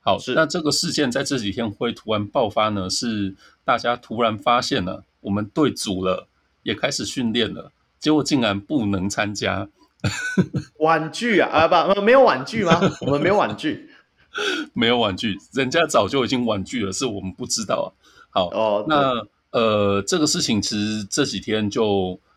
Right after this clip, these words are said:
Speaker 1: 呃，包括我们篮协啊，或者说大家各方猜测还是很多啦。那我觉得我们在这节目上其实也不需要再太去探究这里头到底谁对谁错。不过，呃，实际上目前看到原因比较是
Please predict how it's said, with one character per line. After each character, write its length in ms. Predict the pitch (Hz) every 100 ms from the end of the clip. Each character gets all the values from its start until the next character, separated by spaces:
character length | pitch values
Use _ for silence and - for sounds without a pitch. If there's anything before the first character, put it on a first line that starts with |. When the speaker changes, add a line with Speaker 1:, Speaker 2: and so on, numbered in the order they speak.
| -
Speaker 1:
呃， 180 | 101 95
包 200 | 120 120
括 160 | 131
我 40 | 104
们 180 | 92 92
篮 180 | 92
协 240 | 98 - 92
啊， 100 | 85
或 120 | 104
者 80 | 101
说 120 | 107
大 140 | 101
家 100 | 104
各 200 | 101 113
方 260 | 98 104 98
猜 160 | - 95
测 260 | 113 92
还 120 | 87 90
是 400 | - 104 95 95 _ _ _
很 160 | - 98 -
多 220 | 120 117
啦。 240 | 110 - -
那 180 | 123 120
我 140 | 92
觉 140 | 110
得 180 | 107 107
我 80 | 98
们 100 | 92
在 180 | 90 110
这 160 | 92 117
节 140 | 104
目 180 | 95 101
上 180 | 113 95
其 200 | - 95
实 200 | 101 98
也 100 | 104
不 160 | 92 107
需 120 | 95
要 160 | 107 98
再 360 | - 104 92 90 -
太 120 | 104
去 220 | - 101
探 280 | - 113 90
究 240 | - 95 90
这 160 | 107
里 160 | 90 85
头 160 | - 92
到 160 | 110
底 60 | 90
谁 180 | - 92
对 160 | - 95
谁 120 | -
错。 220 | - - - - - -
不 80 | -
过， 280 | 151 131 - - _
呃， 680 | - 113 104 98 95 92 95
实 280 | 95 - 120
际 140 | 127 151
上 240 | 160 135
目 140 | 147
前 200 | 107 95
看 220 | 95 123 104
到 180 | 117
原 200 | 98 95
因 200 | 98 104 101
比 140 | 101
较 260 | 90 123 110
是 380 | 98 - 110